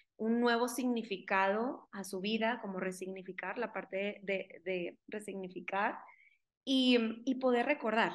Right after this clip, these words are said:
Creo que lo que mencionaste hace rato de los recuerdos es, es al final lo que nos queda, ¿no? O sea,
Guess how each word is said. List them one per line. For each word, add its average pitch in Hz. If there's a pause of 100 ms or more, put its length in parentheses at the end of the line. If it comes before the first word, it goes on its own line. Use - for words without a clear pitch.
(140)
Creo 214
que 247
lo 269
que 269
mencionaste 214
hace 233
rato 214
de 226
los 202
recuerdos 185 (840)
es, 208 (360)
es 226
al 302
final 233
lo 233
que 208
nos 190
queda, 240
¿no? 180
O -
sea, 202